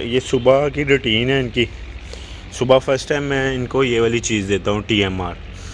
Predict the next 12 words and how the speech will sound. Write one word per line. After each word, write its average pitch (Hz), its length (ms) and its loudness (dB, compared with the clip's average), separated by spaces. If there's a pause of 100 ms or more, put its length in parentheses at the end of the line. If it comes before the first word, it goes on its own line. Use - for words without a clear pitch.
(320)
और 107 80 2
ये 113 160 4
छोटा 107 340 0
मुंदरा 95 320 -2
है 82 40 -6
अभी, 80 180 -10 (260)
ये 104 140 2
दोगला 104 440 2
है 113 100 4
वो 110 160 2
pure 90 400 2
है। 78 80 -8